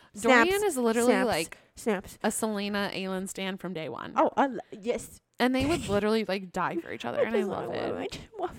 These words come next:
Speaker 2: him. I just love,
Speaker 1: I
Speaker 2: I love
Speaker 1: know.
Speaker 2: him.
Speaker 1: He's so
Speaker 2: I want him
Speaker 1: wonderful.
Speaker 2: tattooed on my chest. <laughs>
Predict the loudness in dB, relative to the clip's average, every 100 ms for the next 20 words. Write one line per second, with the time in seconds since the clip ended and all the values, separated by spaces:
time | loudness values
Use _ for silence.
0 | -12 -8 -6 -8 -8 -6 -2 -2 2 4
1 | 6 4 2 -2 -4 -6 -10 -10 -10 -8
2 | 2 6 6 4 2 0 0 2 2 0
3 | -2 -4 -2 -2 -6 4